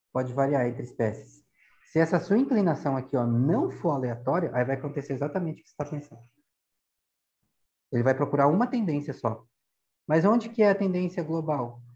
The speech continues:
Ah, em geral é no meio, porque alguns estão indo pra cima, outros estão indo pra baixo. Então,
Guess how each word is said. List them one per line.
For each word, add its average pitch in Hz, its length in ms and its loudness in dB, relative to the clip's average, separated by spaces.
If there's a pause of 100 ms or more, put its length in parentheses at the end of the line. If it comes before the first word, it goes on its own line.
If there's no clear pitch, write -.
Ah, 135 340 -2 (440)
em 220 140 0
geral 226 480 4
é 262 100 -4
no 285 140 2
meio, 196 360 2
porque 151 220 -4
alguns 156 280 -4
estão 156 180 -2
indo 147 80 -4
pra 160 140 -2
cima, 180 240 -4
outros 196 160 -4
estão 196 120 -6
indo 190 100 -8
pra 254 100 -10
baixo. 135 280 -2
Então, 151 340 -10